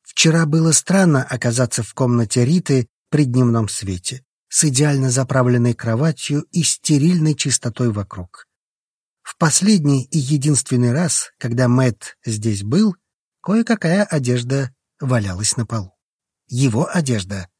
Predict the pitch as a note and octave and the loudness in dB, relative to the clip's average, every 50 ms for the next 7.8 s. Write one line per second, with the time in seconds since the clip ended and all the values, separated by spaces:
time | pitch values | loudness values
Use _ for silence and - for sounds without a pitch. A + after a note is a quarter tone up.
0 | _ _ _ _ _ - - - - - F#2 F2+ - - G#2+ - - - - - | _ _ _ _ _ -12 -12 -6 -6 -6 -6 -6 -8 -6 -6 -6 -6 -8 -12 -20
1 | - _ _ _ _ _ _ _ _ _ _ _ _ _ - F3+ D#3+ - - D#3 | -20 _ _ _ _ _ _ _ _ _ _ _ _ _ 0 0 2 2 2 0
2 | C3+ - C#3+ D3 C#3+ A#2+ A2 B2+ A#2 G#2+ G#2 G#2+ A2+ G#2+ F#2+ - - B2 A#2+ - | 0 2 2 2 2 2 0 0 0 0 -2 -2 -2 -4 -4 -2 -2 -2 -2 0
3 | - C#3+ D3 C#3 B2 A2 A2 A#2 B2+ G3 A3+ G#3+ E3+ - _ _ _ _ _ - | 0 0 2 2 2 0 -2 2 4 4 4 4 2 -2 _ _ _ _ _ -4
4 | E3+ D3 C#3+ B2+ - - D3+ A#2 - - _ - G#2+ F#2+ F#2+ F#2 F#2 - - G#2 | -2 -2 -2 -2 -2 -4 -4 -4 -6 -12 _ -8 -8 -6 -6 -10 -10 -10 -10 -10
5 | G2+ - _ _ _ _ _ - A#2+ A2 D#3+ D#3 C3+ B2+ B2 B2 A#2+ - - A#2 | -10 -12 _ _ _ _ _ -6 0 2 2 2 2 2 0 -2 -2 -2 -4 -6
6 | G2+ - G#2+ G2+ F#2+ G2+ F#2 - _ _ _ _ _ _ _ _ _ _ _ _ | -6 -4 -6 -6 -6 -6 -8 -10 _ _ _ _ _ _ _ _ _ _ _ _
7 | _ D3 C#3 F#3+ G3+ G3+ A3+ A#3+ A#3 F#3+ D#3 D3 - - F3 | _ -2 0 2 4 4 4 4 4 2 2 0 -2 -6 -6